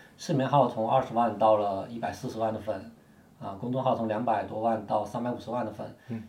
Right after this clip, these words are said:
Speaker 1: 就他整个大盘起得非常快。
Speaker 2: 嗯。
Speaker 1: 但是呢，他付出了非常多的努力。
Speaker 2: 嗯。
Speaker 1: 啊，比如说他去，他十月，呃，做了他线下这个，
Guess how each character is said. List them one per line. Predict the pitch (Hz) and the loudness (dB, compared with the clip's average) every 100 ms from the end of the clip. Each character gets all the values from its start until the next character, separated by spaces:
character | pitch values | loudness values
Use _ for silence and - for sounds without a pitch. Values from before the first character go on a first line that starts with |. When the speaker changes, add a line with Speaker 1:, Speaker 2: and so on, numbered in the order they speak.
| - | -8
Speaker 1:
就 | 175 | -2
他 | 175 | 2
整 | 202 110 | 2 0
个 | 104 | -4
大 | - 180 | -2 -2
盘 | - - 101 | -4 -8 -10
起 | 104 - | -10 -12
得 | - | -4
非 | 156 | -2
常 | 165 104 | -2 -2
快。 | 104 101 95 - | -2 -2 -2 -10
Speaker 2:
嗯。 | 131 123 - - | -12 -12 -12 -2
Speaker 1:
但 | 185 | 0
是 | 175 170 | 2 4
呢， | 135 131 139 - - - - | 4 2 -2 -14 -20 -20 -2
他 | - | 2
付 | 175 160 | 4 2
出 | 151 | -2
了 | 120 | 0
非 | 175 | 0
常 | 127 | 0
多 | 104 107 | 0 -4
的 | |
努 | 98 | -6
力。 | 95 - - | -10 -14 -10
Speaker 2:
嗯。 | - 110 | -4 -2
Speaker 1:
啊， | 117 107 | -2 0
比 | |
如 | 135 | 0
说 | 143 | 2
他 | 143 143 | 2 0
去， | 143 - 131 113 - - - - - | -2 -2 -2 -2 -10 -20 -20 -20 -4
他 | 143 147 143 | 2 4 2
十 | - - 135 | -4 -4 4
月， | 147 123 110 104 - | 6 6 6 2 0
呃， | 107 104 | -2 -2
做 | - 135 | 0 2
了 | 120 107 | 4 2
他 | 104 117 117 | 0 -2 -2
线 | - 120 | -4 -6
下 | 117 113 104 | 2 2 2
这 | 110 | -2
个， | 104 101 98 | -6 -8 -10